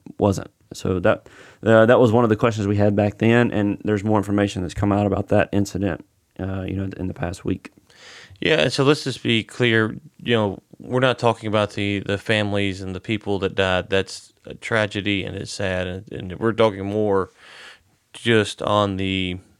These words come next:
Speaker 2: um, actual merits as we understand them today. So we're not trying to minimize whether, no matter where we come down this issue, it is tragic that people lost their lives. Um, and as you mentioned, Josh, it's not that we want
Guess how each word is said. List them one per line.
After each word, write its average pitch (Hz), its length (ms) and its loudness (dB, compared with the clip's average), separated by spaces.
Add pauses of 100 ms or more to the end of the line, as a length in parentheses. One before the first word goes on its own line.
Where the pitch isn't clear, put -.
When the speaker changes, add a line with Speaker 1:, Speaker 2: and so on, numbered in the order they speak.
(260)
Speaker 2:
um, 50 320 -8
actual 101 400 -4
merits 98 560 -2
as - 260 -8
we 107 120 -4
understand 95 420 -8
them 95 80 -10
today. 101 300 -8
So 98 300 -8
we're 113 120 0
not 104 240 2
trying 101 220 -4
to 98 80 -2
minimize 95 600 -4 (720)
whether, 143 340 4 (400)
no 131 80 -2
matter 127 160 4
where 113 140 0
we 117 80 0
come 107 180 -6
down 95 160 -2
this 92 160 -8
issue, - 360 -12
it 90 120 -6
is 95 160 -8
tragic 101 500 -6
that 98 160 -12
people 101 280 -14
lost 95 280 -8
their 113 80 -16
lives. 101 420 -12 (400)
Um, 101 600 -2 (580)
and 113 80 -4
as 123 100 -2
you 131 80 -6
mentioned, 147 240 -4
Josh, 92 400 -4 (400)
it's 113 220 -8
not 139 220 0
that - 120 -8
we 113 160 -4
want 107 560 -2